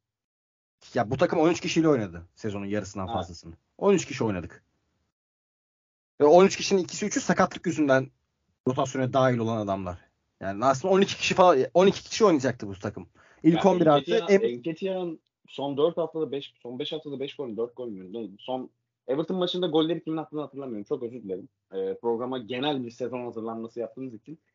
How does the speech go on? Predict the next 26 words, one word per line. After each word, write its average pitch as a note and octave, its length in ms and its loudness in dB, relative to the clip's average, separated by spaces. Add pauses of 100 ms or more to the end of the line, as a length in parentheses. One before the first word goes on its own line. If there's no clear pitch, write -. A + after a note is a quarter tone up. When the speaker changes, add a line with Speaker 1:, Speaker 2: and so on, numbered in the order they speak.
(180)
Speaker 2:
o A2+ 260 -4
şeye B2 280 -6
bakmadım, A#2 460 -6
ayrıntıya A2+ 440 -6
bakmadım D3+ 360 -6
ama, C3+ 240 -8 (400)
e, A2 80 -6 (440)
ya G2+ 200 -8
Nketiah F3 520 -4
daha C3+ 200 -4
önceki D#3 280 -2
elli B2+ 300 -4
iki C3+ 160 -4
maçta C#3+ 280 -6
beş - 180 -2
gol G2+ 120 -8
atmış. - 380 -20 (840)
Ya G2+ 60 -4
Speaker 1:
İşte C3 160 -4
Speaker 2:
o D#3 40 8
Speaker 1:
son D#3 100 6
Speaker 2:
adam E3+ 220 0
bildiğin F#3 540 -10 (520)
Speaker 1:
son - 800 -4
bir F#3+ 180 10
ayda F#3+ 420 6